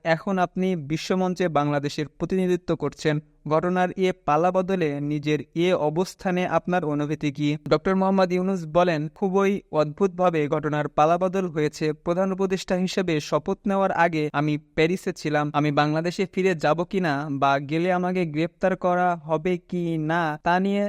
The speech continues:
দ্বিধান্বিত ছিলাম, কেননা তিনি শেখ হাসিনা আমার উপর ক্ষুব্ধ ছিলেন, আমাকে তিনি জেলে পাঠাবেন, ফলে আমি দেরিতে ফেরার চিন্তা করেছিলাম। তখনই আমি বাংলাদেশ থেকে কল পেলাম যে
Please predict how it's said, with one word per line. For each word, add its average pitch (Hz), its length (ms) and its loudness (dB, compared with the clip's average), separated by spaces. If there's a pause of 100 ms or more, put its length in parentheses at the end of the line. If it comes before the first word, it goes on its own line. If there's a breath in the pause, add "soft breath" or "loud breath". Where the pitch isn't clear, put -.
দ্বিধান্বিত 156 560 -2
ছিলাম, 151 420 -2 (100)
কেননা 175 500 2 (240)
তিনি 156 260 2
শেখ - 360 -2
হাসিনা 185 540 0
আমার 175 260 2
উপর 190 240 -2
ক্ষুব্ধ 143 360 -8
ছিলেন, 151 460 0
আমাকে 170 380 2
তিনি 196 280 0
জেলে 160 420 0
পাঠাবেন, 190 600 0 (100)
ফলে 175 360 2
আমি 151 340 0
দেরিতে 170 600 0
ফেরার 180 320 2 (100)
চিন্তা 147 240 -2
করেছিলাম। 147 600 -2 (120)
তখনই 165 580 2
আমি 151 280 -2
বাংলাদেশ 170 600 0
থেকে 185 300 0
কল 170 320 0
পেলাম 160 420 -2
যে 147 240 0